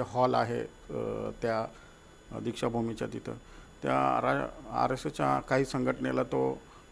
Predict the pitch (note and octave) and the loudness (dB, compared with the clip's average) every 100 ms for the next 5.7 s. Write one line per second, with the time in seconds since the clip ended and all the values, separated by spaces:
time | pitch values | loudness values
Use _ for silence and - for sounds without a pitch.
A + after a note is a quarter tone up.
0 | - B2 - C3 C3 B2 B2 B2 A#2 - | -6 -4 2 4 4 4 4 6 4 2
1 | B2 C3+ - - - - - D3+ D#3 D#3 | -4 -6 -16 -20 -20 -20 0 4 4 4
2 | - D#3+ D#3+ D#3+ E3 F3 E3 E3 D#3 D#3 | 4 6 6 6 4 2 2 2 2 2
3 | D#3 E3 E3+ F3 - - B2 A#2 A2+ C#3 | 4 6 4 2 -2 -10 -12 2 10 10
4 | A#2+ E3+ F3 A#2+ D#3 E3 F3+ E3+ D#3+ D3+ | 12 12 12 12 12 12 10 10 8 12
5 | E3 - - D3+ C3+ A#2+ | 12 10 8 8 8 6